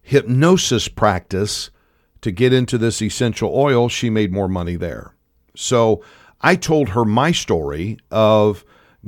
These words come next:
getting my weight off, making up my mind and all that stuff. And then, then I said, "Well, tell me a little bit more about being a hypnotist."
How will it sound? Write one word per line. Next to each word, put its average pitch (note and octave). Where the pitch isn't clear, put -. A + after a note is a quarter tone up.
getting C3+
my C3+
weight B2
off, A2
making A#2+
up B2
my B2+
mind G#2+
and G#2
all G#2
that C3
stuff. G2
And A2
then, F3
then F3
I D3+
said, C3+
"Well, B2+
tell A#3
me F#3+
a B2+
little D3+
bit B2
more F#2+
about G#2+
being G#2+
a F#2
hypnotist." -